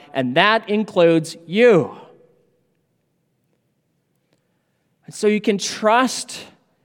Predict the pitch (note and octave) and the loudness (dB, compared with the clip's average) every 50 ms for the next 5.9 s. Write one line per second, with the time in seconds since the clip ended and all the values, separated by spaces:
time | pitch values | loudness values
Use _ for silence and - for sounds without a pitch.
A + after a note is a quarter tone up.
0 | _ _ _ _ _ _ _ _ _ _ _ - F3 F3+ F#3 E3+ - G#3 G#3+ A3+ | _ _ _ _ _ _ _ _ _ _ _ -6 -4 -4 -2 -2 0 2 4 4
1 | A#3 A3+ G3 D#3 C3 - - - - - - - _ _ _ _ _ _ _ _ | 4 4 4 2 0 -4 -10 -18 -20 -20 -20 -20 _ _ _ _ _ _ _ _
2 | _ _ _ _ _ _ _ _ _ _ - D3+ E3 F3 E3 D#3+ F#3+ G#3+ A#3 B3 | _ _ _ _ _ _ _ _ _ _ -2 0 0 0 2 2 4 4 6 4
3 | A3+ A3+ - - - - E3+ F3+ F3+ - - - - - G#3 G#3+ A3+ A#3 A#3 A3+ | 4 2 -2 -8 -6 -2 -2 -2 -2 -2 -6 -10 -8 -4 -2 0 2 4 4 4
4 | G#3+ G3 E3 - - D#3+ E3+ E3 D#3 D3 D3+ E3+ F#3+ G#3 G#3+ G#3 G#3 G3+ G3+ G3 | 2 2 0 -2 -4 -4 -4 -2 -2 -2 0 2 2 4 4 4 4 2 2 -2
5 | - - - - - - - - A3 A#3+ C4 B3 G3+ D#3 A#2+ F#2 - - | -6 -12 -20 -20 -20 -16 -12 -6 -2 2 2 4 2 2 0 -4 -10 -20